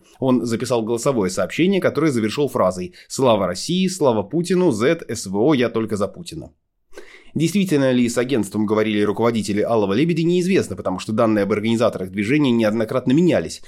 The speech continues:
В разных сообщениях о митинге в Москве фигурировали разные имена. Один из первых организаторов, по данным «Вёрстки», был моложе двадцати лет. По его словам, именно он предложил название «Алый лебедь» как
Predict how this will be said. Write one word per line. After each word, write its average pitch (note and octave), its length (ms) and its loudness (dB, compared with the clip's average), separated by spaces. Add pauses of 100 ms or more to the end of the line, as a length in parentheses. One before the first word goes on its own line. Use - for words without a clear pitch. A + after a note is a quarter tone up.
(220)
В A#2+ 40 -4
разных A2+ 300 2
сообщениях G#2 480 -2
о G#2 60 0
митинге G#2+ 340 -2
в F#2 60 -6
Москве F#3+ 320 -2
фигурировали C3 580 0
разные B2 420 2
имена. D#3 460 2
Один B2+ 280 2
из B2+ 100 -2
первых C3 300 2
организаторов, G#2 600 0
по - 120 -2
данным G2 260 -2
«Вёрстки», F#3+ 340 0
был C#3 140 0
моложе C#3 420 2
двадцати C3+ 400 -4
лет. F#3 400 0
По G2+ 60 -4
его F#2+ 100 -2
словам, G#2+ 320 2
именно B2 320 2
он B2+ 240 2
предложил G2 400 -4
название A2 460 0
«Алый B2 240 2
лебедь» B2 380 -4 (200)
как F#2+ 240 -2